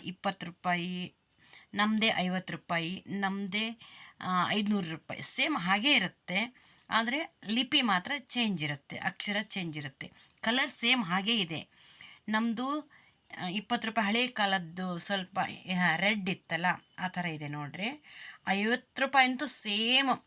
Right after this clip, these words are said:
ಹಸಿರು ಕಲರೇ ಇದೆ. ಆಮೇಲೆ ಇದು ಸಾವಿರ ರೂಪಾಯಿದು, ಹೀಗೆ ಇದು ಇಪ್ಪತ್ತು ರೂಪಾಯಿ. ಅಲ್ಲಿ ಕರೆನ್ಸಿ ಎಲ್ಲ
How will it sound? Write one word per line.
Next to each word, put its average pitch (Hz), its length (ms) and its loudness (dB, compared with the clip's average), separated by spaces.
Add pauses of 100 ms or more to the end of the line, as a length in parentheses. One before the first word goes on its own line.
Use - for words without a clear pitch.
(340)
ಹಸಿರು 214 440 4
ಕಲರೇ 170 420 0
ಇದೆ. 196 380 -2 (440)
ಆಮೇಲೆ 262 240 -2
ಇದು 226 120 -4
ಸಾವಿರ 185 380 4
ರೂಪಾಯಿದು, 151 720 -8 (380)
ಹೀಗೆ 208 440 -6 (120)
ಇದು 202 180 -6
ಇಪ್ಪತ್ತು 180 340 -6
ರೂಪಾಯಿ. 139 360 -8 (420)
ಅಲ್ಲಿ 208 240 0
ಕರೆನ್ಸಿ 185 540 0
ಎಲ್ಲ 170 200 -6